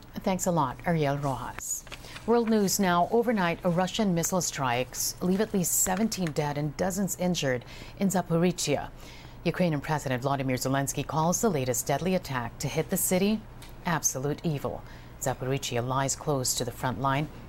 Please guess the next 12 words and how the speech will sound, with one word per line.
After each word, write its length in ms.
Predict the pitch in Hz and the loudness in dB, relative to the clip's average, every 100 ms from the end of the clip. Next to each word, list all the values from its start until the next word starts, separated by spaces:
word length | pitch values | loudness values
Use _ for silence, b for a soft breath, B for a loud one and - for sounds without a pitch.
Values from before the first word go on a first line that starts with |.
| - | -4
where 120 | 175 | 0
Kyiv's 400 | 165 - 220 220 | 0 0 2 2
forces 460 | - 156 165 131 - | 0 -2 0 0 -2
have 100 | 143 | 0
been 180 | 156 131 B B - | 0 -2 B B -4
carrying 460 | - 180 202 185 | 0 2 2 2
out 260 | 135 120 - | 0 -2 -2
large-scale 920 | 156 151 - - - - 160 151 117 - | 0 2 2 -2 -4 -2 0 2 0 -2
counterattacks 1300 | 131 120 117 113 127 123 120 143 - 135 120 - | -4 -2 -2 -2 0 0 -2 -6 -2 -2 -2 -2
against 340 | 143 151 147 - | -2 0 0 0
Russian 460 | 147 156 - 131 | 0 0 2 0
troops. 420 | - 123 - - | 0 -2 -2 -6